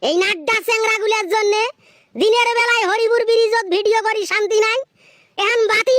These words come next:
না গাইছে, আইতো তো ভিডিও করি শান্তি নাই। এই চ্যাংড়াগুলা পুলিশে ধরে না কে? এই চ্যাংড়াগুলা পুলিশে ধরে নিয়ে যায় না কে? এই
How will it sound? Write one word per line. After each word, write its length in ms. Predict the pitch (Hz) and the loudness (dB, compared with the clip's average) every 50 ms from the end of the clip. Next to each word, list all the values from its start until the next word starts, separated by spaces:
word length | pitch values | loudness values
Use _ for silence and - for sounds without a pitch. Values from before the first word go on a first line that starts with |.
| 494 | 2
না 60 | 494 494 466 | 2 0 0
গাইছে, 320 | 480 494 440 339 494 494 508 554 - - _ _ - - _ _ _ - | -2 -2 -2 0 0 2 0 0 -2 -4 _ _ -20 -20 _ _ _ -6
আইতো 280 | - 523 554 480 554 554 554 | -2 -2 0 0 0 0 0
তো 60 | 571 554 523 494 | 0 0 2 2
ভিডিও 220 | 508 508 508 539 508 508 | 2 2 2 2 2 0
করি 180 | 508 508 508 466 - | 0 0 0 -2 0
শান্তি 280 | 494 494 480 453 494 466 440 427 | 0 -2 0 0 0 2 2 0
নাই। 140 | 381 339 294 269 262 - _ _ _ _ _ _ - | 0 -2 -6 -10 -12 -14 _ _ _ _ _ _ -2
এই 160 | 554 554 539 - - | 0 0 0 0 0
চ্যাংড়াগুলা 500 | 554 523 523 539 523 523 523 523 539 508 339 - | 0 0 2 0 0 0 0 0 -2 -2 0 0
পুলিশে 340 | 523 523 523 415 427 523 494 392 | 0 0 0 0 0 0 0 0
ধরে 180 | 370 466 508 508 508 | 0 0 0 0 0
না 60 | 494 440 381 | 0 -2 -2
কে? 120 | 403 330 277 - - _ _ _ - - - - - 466 | -4 -6 -6 -8 -12 _ _ _ -20 -20 -20 -8 -4 -2
এই 60 | 494 466 349 | -2 -2 0
চ্যাংড়াগুলা 460 | 523 508 508 508 508 508 494 508 508 494 - | -2 0 0 0 0 0 0 0 0 0 0
পুলিশে 300 | 539 523 508 480 403 494 480 403 | 0 0 2 2 0 0 0 0
ধরে 160 | 403 466 508 508 523 | 0 0 0 0 0
নিয়ে 160 | 508 508 494 466 480 | 2 2 0 0 0
যায় 140 | 480 494 480 | -2 0 0
না 60 | 466 440 370 | -2 -2 -2
কে? 120 | 403 370 320 269 - _ _ - - - - - 494 508 | -4 -4 -4 -6 -10 _ _ -20 -20 -20 -8 -4 -2 0
এই 100 | 523 539 | 0 0